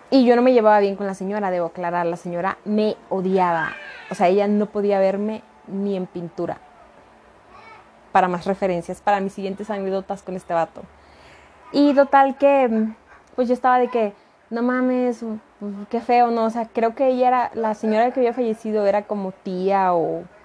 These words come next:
algo de la mamá de Obi-Wan. Entonces, me estaban contando estas viejitas que cuando los papás de Obi-Wan, pues, tenían que ir a reclutar personas, dejaban a este vato con la viejita.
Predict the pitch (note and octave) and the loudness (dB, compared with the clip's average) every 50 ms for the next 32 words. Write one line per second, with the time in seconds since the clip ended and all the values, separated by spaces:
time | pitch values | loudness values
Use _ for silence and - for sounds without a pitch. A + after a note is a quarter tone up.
0 | - - - - - - - _ _ - - - E3 F3 E3+ F3+ F#3 G3 F#3+ F#3+ | -20 -20 -20 -20 -20 -20 -20 _ _ -12 0 2 4 4 4 4 2 0 0 0
1 | F#3 F3+ F3 E3 E3 D#3+ D3+ D3+ D#3 D#3 D#3 E3 E3 E3+ E3 D#3+ D#3 D#3 D3+ D3+ | 0 -2 -2 -4 -6 -6 -8 -8 -8 -6 -6 -4 -4 -4 -4 -4 -4 -4 -4 -4
2 | D#3+ E3+ F#3 G3 F3 E3+ D#3 D#3+ D#3+ - - _ _ - - - - - - - | -4 -4 -4 -4 -6 -6 -6 -8 -10 -12 -18 _ _ -20 -20 -20 -20 -20 -6 -2
3 | G3+ A3 G#3+ - G#3+ G#3+ G#3+ - A3+ A3 G#3+ G3+ G3 - - _ _ _ _ _ | -2 0 2 2 2 2 2 2 0 0 0 0 -2 -4 -14 _ _ _ _ _
4 | _ - A3 A3 G#3+ G#3+ G#3+ - - G#3+ G3+ G3+ G#3+ A3+ A3+ A3 A3+ G#3+ G3+ G#3 | _ -4 0 0 2 0 0 0 -2 -2 -2 -2 -4 -4 -4 -4 -4 -4 -4 -4
5 | G3+ - G#3+ G3+ G3+ A3 A3 - A#3+ A3 - - G#3 G3 - - G3+ - - F#3+ | -6 -8 -8 -6 -4 -4 -4 -4 -6 -8 -8 -8 -12 -10 -8 -10 -8 -6 -6 -4
6 | F#3 F#3 F3+ F#3 F#3 F3+ - - F3 - - F3 E3+ F3+ F3+ F#3 G#3 G#3 G#3 G3+ | -2 0 0 0 0 -2 -4 -8 -8 -2 0 0 0 0 0 -2 0 0 0 0
7 | G3+ G#3 G#3 G3 F#3+ F#3 F#3 F#3 F3+ - - F3 E3 - - - F#3 F#3 F#3 F#3 | 0 0 -2 -2 -2 -2 -4 -6 -8 -8 -8 -8 -8 -8 -6 -6 -4 -2 -2 -2
8 | F#3 G3 G3+ - G#3+ G3+ G3+ G3+ G#3 G#3 G3+ G#3 G#3 F#3 - G3 G3 G3 - G3+ | -2 -4 -2 0 0 2 2 2 2 0 -2 -2 -6 -6 -6 -6 -6 -4 -6 -6
9 | G#3 - A3+ G#3 G3 F#3+ F#3+ G3 F#3+ - F#3 G3 G3 - - F#3 F#3 F#3 F3+ F3 | -4 -4 -4 -4 -4 -4 -6 -6 -8 -6 -6 -6 -6 -6 -6 -6 -4 -2 -2 -4
10 | F3 F3 F3 E3+ E3+ E3+ E3+ E3+ - - F#3 F3 E3 E3 - - E3 - D#3+ D#3+ | -4 -6 -6 -6 -6 -8 -8 -10 -6 -4 -2 0 0 -2 -2 -8 -8 -8 -8 -8
11 | E3 D#3+ D#3 D#3 D3+ D#3 D#3+ D#3+ F3+ - - C#4+ D4 - - G#3+ G#3+ | -8 -8 -10 -10 -8 -8 -8 -8 -10 -6 -6 -8 -6 -4 -8 -8 -8